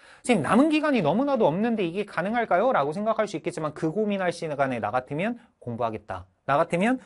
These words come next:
아이디어 시작하고 이, 삼 점 기출생각집, 사 점 기출생각집 본격적으로 빠르게 공부 시작하겠다. 그 시간에. 그러니까 충분히 내가 남은 기간 동안 해낸다면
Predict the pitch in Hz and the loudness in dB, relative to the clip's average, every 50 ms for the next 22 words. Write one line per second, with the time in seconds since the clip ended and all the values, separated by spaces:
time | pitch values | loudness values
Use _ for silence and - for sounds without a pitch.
0 | - - 139 143 156 165 160 170 165 160 165 190 180 180 - 165 170 147 139 135 | -4 2 2 4 4 4 4 4 4 4 4 2 2 2 2 2 2 0 -2 -2
1 | 139 127 - 165 165 160 151 139 135 - 160 151 151 156 151 147 139 143 151 139 | -2 -2 -2 -2 -2 -2 -4 -6 -6 -4 -4 -4 -2 -4 -6 -6 -6 -6 -8 -6
2 | - - 214 214 214 196 139 135 - - 151 135 131 127 123 - - 247 247 - | -4 -4 -2 -2 -2 -4 -6 -8 -8 -6 -6 -2 -2 -2 0 2 2 0 0 0
3 | - - - - - 175 208 - 277 - - 254 233 220 208 247 254 262 254 233 | -6 -20 -10 -6 -4 -4 -2 -4 -4 -4 -4 -4 -4 -4 -4 -4 -4 -4 -4 -6
4 | 214 - 165 151 147 151 147 180 170 160 - 220 214 202 - - 92 87 - _ | -6 -4 -6 -6 -6 -6 -6 -6 -6 -2 -2 -2 -2 -2 -6 -8 -10 -10 -14 _
5 | - - 117 - 127 113 104 98 95 90 92 _ _ _ _ _ _ 165 160 139 | -16 -14 -14 -12 -12 -12 -12 -12 -14 -14 -16 _ _ _ _ _ _ -2 -2 -2
6 | 117 - 151 147 131 107 - - - - - - - - 302 320 311 311 277 226 | 0 2 4 4 4 2 -2 -10 -18 -20 -20 -12 -4 -2 0 2 4 4 4 4
7 | 175 156 160 165 170 160 139 123 127 156 208 226 226 220 202 180 190 202 202 - | 4 6 6 6 6 6 4 4 4 4 4 0 -2 -2 0 2 2 2 2 0
8 | 202 196 190 185 277 262 - - 254 262 269 254 233 190 151 147 196 247 285 | -2 -2 -2 -2 -4 -8 -8 -6 -4 -2 -2 0 2 2 2 2 2 0 -2